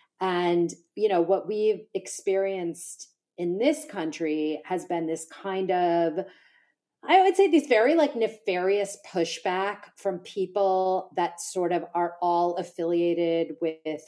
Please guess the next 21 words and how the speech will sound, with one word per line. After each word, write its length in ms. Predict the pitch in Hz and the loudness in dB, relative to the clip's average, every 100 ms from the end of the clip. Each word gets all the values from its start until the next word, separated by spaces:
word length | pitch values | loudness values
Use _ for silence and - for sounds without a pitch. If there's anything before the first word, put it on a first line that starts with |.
| - | -6
pharma, 680 | 247 233 226 220 220 214 214 214 _ - | -2 -2 -4 -4 -4 -4 -6 -12 _ -6
with 240 | 175 170 | -4 -2
marketing, 960 | 170 185 190 190 180 170 165 160 160 156 _ - | 0 0 2 0 -2 -2 -2 -2 -4 -8 _ -8
you 140 | 175 | -4
know, 160 | 165 156 | -2 -2
mail 340 | 175 175 170 | 0 2 2
order 320 | 170 165 170 | 2 2 0
birth 320 | 143 220 262 | 0 0 0
control 600 | - 262 262 254 226 226 | -2 -4 0 0 2 0
pills, 840 | 220 226 226 220 214 214 214 202 - - 262 427 | -2 -2 0 2 2 0 -2 -8 -6 2 2 2
<laughs> 320 | 453 403 320 | -2 -4 0
those 240 | 226 240 247 | 4 4 4
kind 220 | 254 233 | -2 -2
of 120 | 226 | -2
companies, 800 | - 247 220 226 214 208 202 196 - | -4 -6 -2 -2 -2 0 -2 -2 0
you 100 | 262 | 2
know, 180 | 226 208 | 2 2
and 120 | 240 | 0
they're 160 | 240 208 | 0 2
very 400 | 220 226 240 240 214 | 2 2 2 -2 -4
threatened 640 | 185 170 160 151 139 | -4 -2 -4 -6 -6